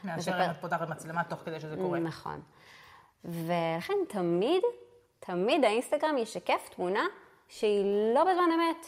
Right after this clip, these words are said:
Speaker 2: שהיא לא משקפת את כל מה שקרה ברגע.
Speaker 1: אצלך, יש כאלה שפותחות מצלמה בשיא
Speaker 2: אצלי,
Speaker 1: הבכי.
Speaker 2: נכון, נכון.
Speaker 1: אוקיי? זאת אומרת, זו בחירה שלך. אז אם אנחנו חוזרות לצופות, לעוקבות, אז אנחנו צריכות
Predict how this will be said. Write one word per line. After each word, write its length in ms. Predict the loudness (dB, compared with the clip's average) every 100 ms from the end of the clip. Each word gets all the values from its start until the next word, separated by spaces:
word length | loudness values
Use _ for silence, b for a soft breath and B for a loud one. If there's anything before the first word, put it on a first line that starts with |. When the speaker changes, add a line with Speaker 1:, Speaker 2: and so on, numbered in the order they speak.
| -16
Speaker 2:
שהיא 600 | -4 -2 0 0 -2 0
לא 160 | 0 0
משקפת 360 | -2 -4 -4
את 120 | -8
כל 200 | -2 0
מה 100 | 0
שקרה 380 | -4 -4 0 2
ברגע. 460 | 2 0 0 2 0 -2 B -16
Speaker 1:
אצלך, 480 | -4 2 2 0 -12 -14
יש 160 | -14 -4
כאלה 200 | -2 -2
שפותחות 400 | -6 -8 -6 -6
מצלמה 380 | -6 -6 -4 -2
בשיא 320 | -4 -2 0
Speaker 2:
אצלי, 160 | 0
Speaker 1:
הבכי. 160 | -2 -4
Speaker 2:
נכון, 280 | -6 -10 -12 -14 -14
נכון. 260 | -14 -14 -16
Speaker 1:
אוקיי? 320 | -2 -2 -2 -10 B -8
זאת 120 | -2
אומרת, 140 | -2
זו 60 | -2
בחירה 320 | -4 -2 0
שלך. 460 | 2 0 0 -4 -12
אז 120 | -8
אם 120 | -4 -2
אנחנו 200 | -2 -2
חוזרות 360 | 0 2 2
לצופות, 600 | 0 -6 -6 -4 -4 0
לעוקבות, 460 | 2 2 -2 -10 -6
אז 80 | -6
אנחנו 220 | -6 -8
צריכות 360 | 2 2 2